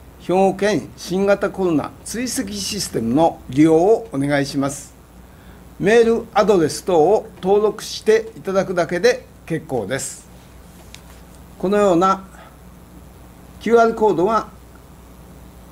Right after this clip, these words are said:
ありますので、掲げていただくだけで結構です。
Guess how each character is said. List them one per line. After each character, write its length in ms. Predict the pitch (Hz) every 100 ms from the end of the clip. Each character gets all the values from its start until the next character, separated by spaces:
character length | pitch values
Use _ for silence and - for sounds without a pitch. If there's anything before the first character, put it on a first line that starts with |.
| - - - - - - - - - - - - - - - - - - - - - - -
あ 80 |
り 120 | 180 185
ま 100 | 180
す 140 | 147
の 100 | 160
で、 140 | 190
掲 260 | - 156 202
げ 100 | 196
て 120 | 202
い 80 | 175
た 80 | 185
だ 120 | 170
く 240 | 170 156 151
だ 100 | 151
け 100 | 151
で 140 | 226
結 160 | 233 - -
構 140 | 98
で 100 | 92
す。 260 | - -